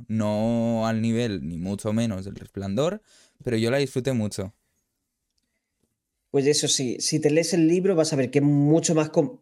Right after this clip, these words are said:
Speaker 2: es mucho más complejo que El Resplandor. Es una idea muy difícil de llevar a una película.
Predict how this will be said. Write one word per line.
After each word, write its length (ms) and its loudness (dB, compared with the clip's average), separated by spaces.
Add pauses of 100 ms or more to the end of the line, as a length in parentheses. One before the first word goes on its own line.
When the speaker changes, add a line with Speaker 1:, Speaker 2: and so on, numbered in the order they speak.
(120)
Speaker 2:
es 100 4
mucho 280 6
más 120 4
complejo 460 2
que 60 4
El 80 2
Resplandor. 600 0 (1900)
Es 360 4
una 180 8
idea 240 6
muy 320 6
difícil 440 2
de 120 6
llevar 240 4
a 60 2
una 160 0
película. 580 -2